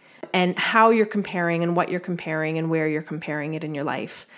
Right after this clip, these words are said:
Um, because trust me, so many things are gonna open up once you start doing that.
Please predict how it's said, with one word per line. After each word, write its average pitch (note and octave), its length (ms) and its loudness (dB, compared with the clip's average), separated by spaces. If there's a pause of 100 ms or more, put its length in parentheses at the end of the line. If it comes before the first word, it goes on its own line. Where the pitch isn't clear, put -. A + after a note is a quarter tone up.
(240)
Um, F3 220 2
because F#3+ 300 2
trust - 340 -2
me, E3+ 140 2
so G3 240 2
many F#3 180 2
things F#3 300 0
are F#3+ 40 -2
gonna F3+ 220 0
open F3 300 0
up E3 180 -2
once E3 240 -2
you E3+ 60 -8
start D#3 340 -2
doing C#3 300 -6
that. C#3 340 -8